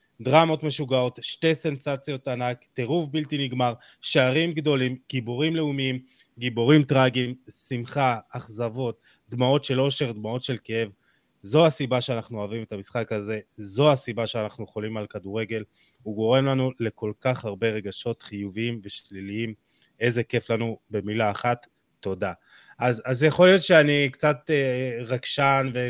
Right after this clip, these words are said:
וככה לוקח את זה, אבל ע-, עבורי זה מה שבאמת הרגשתי, זה היה, אה, ארבעים ושמונה שעות, פחות, יותר, כן? אבל זה באמת היה ארבעה משחקים מטורפים, והיה לנו הכל, נדבר באמת בהרחבה על כל משחק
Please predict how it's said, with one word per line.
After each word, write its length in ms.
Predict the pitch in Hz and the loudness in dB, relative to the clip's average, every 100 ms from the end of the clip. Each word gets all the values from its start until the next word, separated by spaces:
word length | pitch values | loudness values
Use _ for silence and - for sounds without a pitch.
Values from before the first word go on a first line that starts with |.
| 117 | -6
וככה 600 | 127 120 - 127 123 123 | -8 -8 -2 0 0 -2
לוקח 460 | 127 - 143 135 | -6 -4 -4 -4
את 140 | 139 117 | -8 -6
זה, 220 | 131 127 - _ - - _ | -6 -6 -8 _ -20 -20 _
אבל 280 | 120 131 143 - | 2 4 4 2
ע-, 220 | 135 131 | -2 0
עבורי 400 | 139 160 190 185 | 2 8 8 8
זה 180 | 156 185 | 8 6
מה 120 | 185 | 4
שבאמת 800 | - 160 143 135 131 135 151 151 | 2 2 2 2 0 0 0 -2
הרגשתי, 580 | 127 131 143 143 170 | -2 0 0 -2 -6
זה 140 | 139 117 | -4 -2
היה, 260 | 127 139 131 - - _ _ - | 2 2 2 -6 -20 _ _ 0
אה, 100 | 113 104 | 0 0
ארבעים 420 | 101 110 113 123 127 | -6 -4 0 0 -2
ושמונה 340 | - 123 127 | -4 -2 -2
שעות, 600 | - 110 120 135 - _ _ | -2 0 4 4 2 _ _
פחות, 640 | - - 135 131 117 - | -20 -4 2 2 2 -4
יותר, 420 | 104 98 131 131 104 | -12 -6 0 0 0
כן? 240 | - 131 120 - | -2 -2 -2 -8
אבל 200 | 107 113 110 - | -6 -6 -6 -10
זה 200 | 104 107 | -6 -2
באמת 380 | 107 117 135 | -2 0 0
היה 360 | 123 113 127 131 - - - - _ _ _ | 0 2 2 2 0 -14 -20 -20 _ _ _
ארבעה 340 | 110 104 117 135 | -8 2 4 4
משחקים 440 | 139 - 123 131 | 2 -8 -8 -6
מטורפים, 540 | 131 123 110 - 123 107 | -4 -4 -4 -4 -4 -2
והיה 200 | 107 117 | 0 0
לנו 220 | 120 107 | 0 -2
הכל, 300 | 98 - 123 | -4 -2 -2
נדבר 360 | 113 98 101 110 | -2 -6 -4 -4
באמת 320 | 104 110 117 | -4 -4 -6
בהרחבה 480 | 101 104 - 104 107 | -4 -6 -6 -8 -6
על 80 | 104 | -6
כל 180 | - 104 | -8 -10
משחק 300 | 101 - | -10 -8